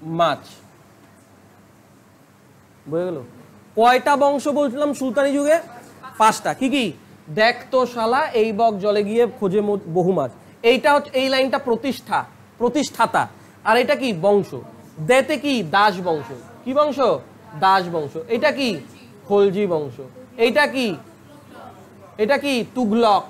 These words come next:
তুগলক। এইটা কি? সৈয়দ। এটা কি?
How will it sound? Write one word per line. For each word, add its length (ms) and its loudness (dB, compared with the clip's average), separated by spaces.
তুগলক। 480 -2
এইটা 320 2
কি? 360 -2
সৈয়দ। 480 2
এটা 180 0
কি? 340 -2